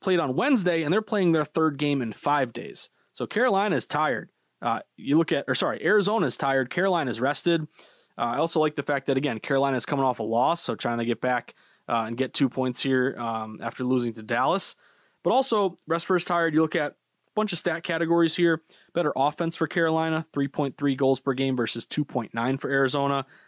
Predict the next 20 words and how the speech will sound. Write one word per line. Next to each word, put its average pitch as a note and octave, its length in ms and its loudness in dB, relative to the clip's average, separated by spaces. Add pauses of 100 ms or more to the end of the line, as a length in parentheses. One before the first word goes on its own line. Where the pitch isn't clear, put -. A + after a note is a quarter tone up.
(240)
Better G3 180 2
defensively, F#3+ 640 0 (220)
giving B2 220 0
up D3+ 160 -4
two F3+ 140 0
point E3 260 -4
nine D#3 200 -2
a D#3 40 0
game D#3 240 0
versus D3+ 280 0
three D#3+ 220 2
point D#3+ 260 -2
one D3+ 220 0
for D3 100 -6
Arizona. D#3 540 2 (340)
Special - 380 -2
teams, F3 420 2
really D#3 200 2
important D#3+ 360 2
here. D#3 280 2